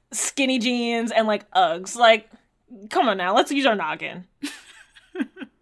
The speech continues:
Um, but yeah, completely, like, related to facial recognition technology. Um, also, a reminder, you should be wearing a mask anyway if you're out protesting.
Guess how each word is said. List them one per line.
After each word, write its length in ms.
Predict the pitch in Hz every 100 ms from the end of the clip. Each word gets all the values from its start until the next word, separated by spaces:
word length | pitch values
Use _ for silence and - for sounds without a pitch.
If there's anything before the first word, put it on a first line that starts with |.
| _ _ - _ 226
Um, 400 | 226 190 185 -
but 120 | 226
yeah, 200 | 277 196 190
completely, 520 | 311 330 403 370 302 226 _
like, 280 | 175 226 208
related 360 | 220 214 202
to 100 | 202
facial 320 | 165 202 208 196
recognition 640 | 190 170 175 170 180 180
technology. 680 | 180 175 175 170 170 180 170
Um, 500 | - 175 175 170 175 _ _ -
also, 280 | 208 233
a 40 | 208
reminder, 400 | 202 185 190 196
you 120 | 185
should 100 | 185
be 80 | 185
wearing 160 | 180
a 60 | 175
mask 260 | 170 165 -
anyway 500 | 240 262 254 247 247 233
if 140 | 190 208
you're 240 | 214 202 _
out 160 | 185 196
protesting. 760 | 220 208 208 - 208 208 208